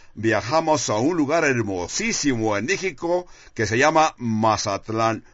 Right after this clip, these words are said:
México. Viajamos allá con mi clase de español para practicar español. Así que en esa ocasión yo y uno de mis compañeros que creíamos en estas experiencias,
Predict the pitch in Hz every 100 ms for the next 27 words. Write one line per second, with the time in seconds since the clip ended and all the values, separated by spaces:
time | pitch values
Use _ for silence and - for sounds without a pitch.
0 | _ - 85 90 104 120 143 117 104 -
1 | 85 82 82 - - - - - - _
2 | _ - - - - - - - 127 135
3 | 120 175 185 196 160 147 156 151 135 131
4 | 123 117 113 135 139 139 120 113 135 107
5 | 120 143 135 120 110 101 - 110 - 101
6 | 120 123 120 113 101 - 98 113 101 98
7 | - - - - 107 135 120 127 123 113
8 | 120 170 165 143 127 117 131 143 135 117
9 | 139 139 135 123 113 110 131 104 104 101
10 | - 131 117 98 127 160 143 139 - -
11 | - - 113 - 113 139 147 143 127 120
12 | 135 127 117 110 104 123 170 165 147 143